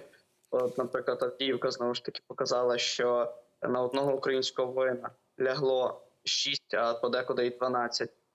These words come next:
росіян. Тому, відповідно, вони набирають, набирають, набирають м'ясо. Е, нещодавно я навіть читав, е, що росіяни почали набирати, е, на м'яско навіть жінок з тюрем.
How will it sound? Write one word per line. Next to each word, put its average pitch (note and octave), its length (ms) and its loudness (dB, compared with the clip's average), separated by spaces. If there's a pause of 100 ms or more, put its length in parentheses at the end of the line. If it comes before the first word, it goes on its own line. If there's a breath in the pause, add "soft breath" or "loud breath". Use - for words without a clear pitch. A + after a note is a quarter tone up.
(120)
росіян. C#3 680 0
Тому, B2 320 -4
відповідно, B2+ 640 -2 (260)
вони B2+ 220 0
набирають, B2+ 520 0
набирають, A#2+ 400 0
набирають B2 460 -2
м'ясо. D#3 500 0 (380 soft breath)
Е, B2 100 0
нещодавно B2 540 0
я B2+ 100 2
навіть A#2+ 260 0
читав, - 640 -2
е, A2+ 220 2
що B2 840 2 (100)
росіяни B2 480 0
почали C3 300 0
набирати, B2 580 2 (420)
е, - 260 0 (260)
на B2+ 100 0
м'яско B2+ 580 0
навіть A#2+ 300 0
жінок D3+ 380 0
з - 100 -2
тюрем. E3+ 400 0